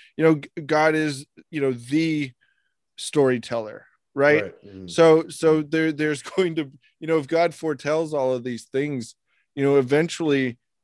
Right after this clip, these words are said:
Speaker 1: uh, they will come to pass.
Speaker 2: That's right.
Speaker 1: Uh, um, and, and if they don't, you know, it, it will leave you, or if something else completely out of nowhere happens. I mean,
Speaker 2: <laughs>
Speaker 1: and, and we even, we even know this of, like, just regular movies and stories, right? Like,
Speaker 2: Mm-hmm, mm-hmm.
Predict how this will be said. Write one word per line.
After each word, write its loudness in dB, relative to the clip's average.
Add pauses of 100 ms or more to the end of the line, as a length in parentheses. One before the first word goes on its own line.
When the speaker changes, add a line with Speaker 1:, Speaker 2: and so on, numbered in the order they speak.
Speaker 1:
uh, 0
they 4
will 0
come -8
to -8
pass. -10 (240)
Speaker 2:
That's -18
right. 0
Speaker 1:
Uh, 6 (240)
um, -2
and, 0 (100)
and 2
if 4
they 2
don't, 0
you -6
know, -2
it, -2 (180)
it -4
will 4
leave 0
you, -4
or 2
if 0
something -2
else -4
completely 2
out 8
of 2
nowhere 2
happens. -6
I 0
mean, -2
Speaker 2:
<laughs> -10
Speaker 1:
and, 0
and 2
we 6
even, 2
we 4
even 4
know 6
this 0
of, -6
like, 0
just -6
regular 2
movies -2
and -10
stories, -2
right? -2
Like, -2
Speaker 2:
Mm-hmm, -18
mm-hmm. -18